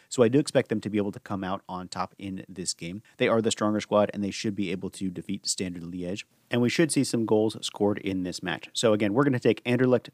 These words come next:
to win and over one and a half total goals to be scored. And that parlay together comes in at a minus one forty-seven price. But I think you could take a look at the over two and a half as well. Anderlecht to win and over two and a half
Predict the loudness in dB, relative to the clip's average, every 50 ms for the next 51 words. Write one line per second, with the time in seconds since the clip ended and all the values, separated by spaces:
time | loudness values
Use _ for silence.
0 | _ -6 -4 -2 0 0 0 0 0 -2 -4 _ _ _ -2 2 2 4 4 4
1 | 4 4 4 4 4 4 4 4 2 0 -2 -2 -4 -4 -2 -2 0 0 0 0
2 | -2 -2 -4 -6 -8 -10 -8 -6 -2 -2 -2 -2 -4 -4 -2 0 2 2 2 2
3 | 2 4 4 4 4 2 0 0 0 2 2 2 2 0 -4 _ _ _ _ 0
4 | 2 2 4 4 4 4 2 0 0 0 0 0 0 0 -2 -2 -2 -4 -6 -6
5 | -8 -8 -10 -10 -8 -8 -6 -6 -6 -6 -6 -8 -8 -8 -8 -6 -6 -6 -6 -8
6 | -12 _ _ _ _ _ _ 2 4 4 4 4 2 2 2 2 2 2 4 2
7 | 2 4 6 6 4 4 4 0 -2 -2 -4 -2 2 2 2 2 2 0 -2 -2
8 | -2 0 0 0 0 -2 -4 -4 -6 -6 -6 -6 -4 -4 -2 0 0 0 -2 -4
9 | _ _ _ _ _ 0 0 2 2 2 2 0 0 -2 -2 -2 0 0 0 0
10 | -2 -2 -2 0 0 0 0 0 -2 -4 -4 _ -12 -6 -2 -2 -2 -2 -2 -4
11 | -8 -10 -12